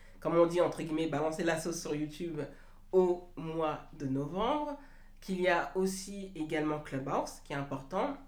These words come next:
il y a le format podcast et surtout en fait de plus en plus sur Twitter. Parce que chaque réseau social est un canal de distribution, mais aussi un tremplin. Et ça, il faut pas l'oublier. Et surtout, il faut être présent sur les réseaux sociaux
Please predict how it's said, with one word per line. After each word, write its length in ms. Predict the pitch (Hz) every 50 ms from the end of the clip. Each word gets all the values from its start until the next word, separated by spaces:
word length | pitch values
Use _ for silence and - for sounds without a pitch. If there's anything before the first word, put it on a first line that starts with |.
| - - -
il 60 | 165 160
y 80 | 160
a 40 | 160
le 80 | 156 151
format 280 | - 147 143 143 135
podcast 580 | 135 - 151 151 - - 233 269 - - - - -
et 80 | 165 165
surtout 360 | - - 170 170 170 - 277
en 120 | 262 262
fait 100 | - 214
de 120 | 196 185 170
plus 160 | 170 190 196
en 120 | 196 190
plus 160 | 190 220 254
sur 340 | 262 - - - 233 233 233 - - - -
Twitter. 340 | - 220 208 196 - 143 - - - - - - - -
Parce 160 | - 185 185
que 160 | - 247 226 226
chaque 320 | - - - 311 339 330
réseau 260 | - 302 262 240 240
social 480 | 226 - 233 226 - - 220 208 220 226 - -
est 200 | 175 170 - -
un 220 | 196 185 185 190 - - -
canal 300 | - 190 190 208 214 202
de 60 | 175
distribution, 800 | - - - - - - 170 151 151 139 - - 190 254 302 - - - - - -
mais 140 | - 156 175
aussi 300 | 180 175 - 262 240 - -
un 120 | 185 160
tremplin. 500 | 160 - - - 226 220 - - 139 - - - -
Et 40 | -
ça, 140 | - 196
il 100 | 202 196
faut 120 | - 160 147
pas 140 | - 185 180
l'oublier. 380 | 175 170 170 160 - - - - - - - - - - - -
Et 200 | 196 226 240 226
surtout, 320 | - 269 262 269 285 302
il 80 | 269 -
faut 100 | - 208
être 140 | 190 190
présent 260 | - - 226 226 247 254
sur 140 | - 202
les 100 | 175 151
réseaux 240 | 151 175 185 196 226
sociaux 640 | 220 - 214 196 190 - - 185 175 180 175 - -